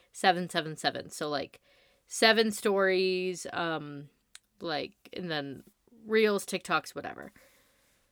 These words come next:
Anyway, so they all had, like, content requirements that they had to do as per their contract. Anyway, so Revolve Festival was, I think,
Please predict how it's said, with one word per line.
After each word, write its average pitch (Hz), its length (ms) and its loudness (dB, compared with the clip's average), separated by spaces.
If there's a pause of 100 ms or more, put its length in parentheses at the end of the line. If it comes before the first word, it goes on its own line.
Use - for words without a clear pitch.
(920)
Anyway, 214 320 4
so 180 140 -8
they 185 100 6
all 208 200 6
had, 226 160 -2
like, 170 260 0 (180)
content 190 380 -2
requirements 165 580 -2
that 156 120 -6
they - 80 -4
had - 240 -12
to 180 360 -12 (920)
do 120 320 -2 (200)
as 170 180 -4
per - 160 -10
their 180 140 -8
contract. - 500 -16 (1200)
Anyway, 190 500 2 (1000)
so 185 420 4 (400)
Revolve 262 400 6
Festival 226 680 2 (100)
was, 185 240 2 (640)
I 202 60 -4
think, 392 380 2